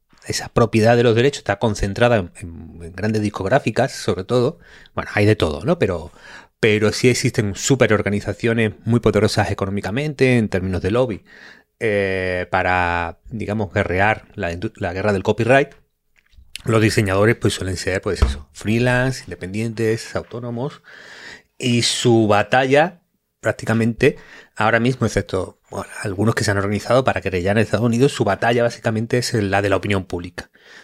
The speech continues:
Entonces, en su guerra de "esto no es ético", todo, todo el proceso que hemos hablado y que, y que en el, en el capítulo uno de Monos tratamos muy a fondo, pues, lo, lo que tienen es esta manera de, de protestar y de, de, de ir a la contra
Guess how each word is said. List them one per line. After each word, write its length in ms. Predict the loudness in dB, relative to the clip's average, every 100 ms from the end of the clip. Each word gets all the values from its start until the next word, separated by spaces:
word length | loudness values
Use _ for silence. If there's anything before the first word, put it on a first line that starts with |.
| _ -20
Entonces, 480 | -8 -8 -6 -10
en 140 | -10 -8
su 180 | -6 0
guerra 280 | 2 2
de 380 | 2 0 0 -2
"esto 200 | -4 -2
no 80 | -2
es 140 | 0
ético", 400 | 0 0 -6 -8 -10 _ _ _ -20 _
todo, 280 | -6 -4 -2
todo 160 | 0 0
el 140 | 0
proceso 320 | 0 -2 -2 -6
que 60 |
hemos 120 | -4
hablado 380 | -2 2 2 2
y 60 | 2
que, 260 | -2 -6 -10 -20 -20 -20 _
y 80 | -4
que 80 | 0
en 60 |
el, 120 | 0 0
en 80 | -2
el 40 | 0
capítulo 340 | 0 2 4
uno 100 | 6
de 60 | 6
Monos 280 | 4 2 -2
tratamos 300 | -4 -4 -4
muy 120 | -6
a 40 |
fondo, 360 | -8 -8 -8 -10 -18 -20 _
pues, 180 | -10 -8
lo, 240 | -6 -10 -4
lo 160 | -4 -2
que 100 | -2
tienen 220 | 2 2
es 100 | 2
esta 140 | -2 0
manera 300 | 2 4 4
de, 220 | 2 0
de 120 | -4
protestar 520 | -4 -6 -2 0 2
y 40 | 4
de, 360 | 2 2 -4
de, 420 | -10 -12 -14 -14 -8
de 140 | -4
ir 120 | 0
a 60 | 0
la 120 | 2
contra 440 | 2 2 0 -2